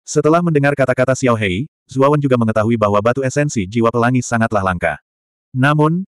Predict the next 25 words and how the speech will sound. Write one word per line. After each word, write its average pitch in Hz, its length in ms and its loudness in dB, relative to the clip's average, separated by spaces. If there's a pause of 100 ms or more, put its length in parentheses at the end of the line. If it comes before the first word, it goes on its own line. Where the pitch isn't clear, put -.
(160)
yang 143 200 0
membuatnya 135 400 2
bingung 135 240 0
adalah 117 240 0
fungsi 127 320 -2
spesifik 131 480 -4
dari 107 200 0
batu 113 280 0
esensi 135 400 -2
jiwa 117 280 0
pelangi. 85 360 -2 (1400)
Mungkin 147 320 2
karena 147 400 2
dia 139 80 2
melihat 120 320 0
ekspresi 123 400 -2
bingung 120 240 2
di 120 160 0
wajah 104 240 0
Zuawan, 123 400 0 (160)
Xiao 147 240 0
Hei 147 160 0
terkekeh 123 320 0
dan 117 160 0
berkata, 117 480 -2